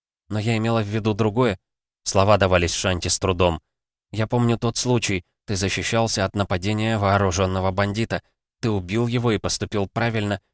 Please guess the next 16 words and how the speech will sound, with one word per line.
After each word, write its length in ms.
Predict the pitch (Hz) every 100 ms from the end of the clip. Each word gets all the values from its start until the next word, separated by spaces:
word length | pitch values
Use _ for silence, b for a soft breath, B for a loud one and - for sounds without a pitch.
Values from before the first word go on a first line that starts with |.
| _ -
и 60 |
я 140 | 113 113
сразу 320 | 131 135 123
сказала, 440 | - 117 110 135
что 220 | 127 -
ты 120 | 104 113
поступил 540 | 113 - 117 117 92
правильно. 540 | - 101 92 92 92 - _ _ _ _
Но 80 | 101
если 240 | 117 - 123
будет 340 | 120 127 117
бунт, 500 | 110 135 107 - - _
тебе 240 | - 92 104
придется 500 | 104 95 107 - 110
убивать». 600 | 110 101 98 95 110 - - _ _ _ _ _
«Бунтовщиков?» 840 | - 87 92 98 - 101 - 135